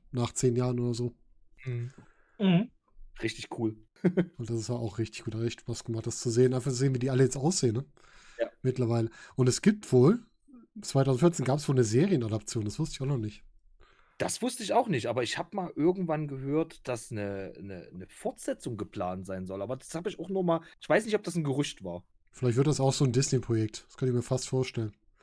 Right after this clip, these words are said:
Speaker 3: Ja, das wär so, das wär eigentlich was für Disney. Ja,
Speaker 1: Ja.
Speaker 3: das stimmt.
Speaker 1: Das würde total
Speaker 2: Ja.
Speaker 1: gut da reinpassen. Obwohl ich mir nicht vorstellen kann, was du da in der Serie noch rausholen willst. Eigentlich war der Film ja, der hat ja super die
Speaker 2: Ja, gut.
Speaker 1: Geschichte rund gemacht.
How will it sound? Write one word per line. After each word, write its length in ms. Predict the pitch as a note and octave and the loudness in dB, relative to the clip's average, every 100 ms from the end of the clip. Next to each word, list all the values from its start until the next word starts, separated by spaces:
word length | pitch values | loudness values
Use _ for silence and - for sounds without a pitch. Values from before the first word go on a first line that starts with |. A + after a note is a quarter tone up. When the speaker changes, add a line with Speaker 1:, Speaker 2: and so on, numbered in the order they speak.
| - | -2
Speaker 3:
Ja, 340 | C#3+ D#3 F3 | 4 8 8
das 220 | E3 D#3+ E3 | 6 2 2
wär 140 | E3+ | 2
so, 320 | D#3+ D#3 D#3 | 2 2 0
das 240 | D3 C#3+ D3 | 0 -4 -2
wär 160 | F#3+ D#3+ | 0 2
eigentlich 360 | E3 E3 D#3 | 2 0 -2
was 140 | D3 - | -4 -4
für 100 | B2+ | -6
Disney. 420 | B2 - A2 G#2+ | -6 -8 -6 0
Ja, 140 | B2 | 0
Speaker 1:
Ja. 0 | |
Speaker 3:
das 100 | A#2 | 0
stimmt. 340 | - G#2 G#2 - | -6 -8 -10 -12
Speaker 1:
Das 140 | - - | -10 -2
würde 160 | B2 | 0
total 220 | A#2 C3 A#2+ | 0 0 0
Speaker 2:
Ja. 20 | |
Speaker 1:
gut 180 | B2+ B2 | 0 0
da 100 | A#2+ | 0
reinpassen. 520 | A#2 A#2+ A#2 - G#2+ - - | -2 -2 -6 -6 -10 -14 -10
Obwohl 220 | - A#2 C#3 | 0 4 4
ich 100 | C#3 | 4
mir 100 | A#2+ | 2
nicht 120 | A2+ | 2
vorstellen 360 | C3 C#3+ C3+ A2+ | -2 -2 -4 -2
kann, 160 | A#2+ | -2
was 80 | A#2 | -2
du 80 | - | -2
da 100 | B2 | 0
in 40 | A2+ | 2
der 100 | A2+ | 2
Serie 280 | A2 B2 G#2 | 4 2 2
noch 160 | F2+ | -2
rausholen 460 | A#2 D3 - G#2+ G2 | -4 -4 -4 -6 -4
willst. 220 | G#2+ - | -6 -4
Eigentlich 160 | A#2+ G#2+ | -2 0
war 100 | B2+ | 0
der 100 | C3 | 0
Film 280 | - C3+ C3 | 0 0 0
ja, 80 | B2+ - - | -2 -10 -6
der 60 | - | 0
hat 120 | C3 | 4
ja 60 | C#3 | 4
super 220 | E3+ E3+ | 4 4
die 120 | C#3+ | 4
Speaker 2:
Ja, 140 | C#3+ - | 4 2
gut. 20 | |
Speaker 1:
Geschichte 180 | C#3+ B2+ | 2 2
rund 180 | C#3+ - | 0 0
gemacht. 400 | A2 G#2 - | -4 -4 -8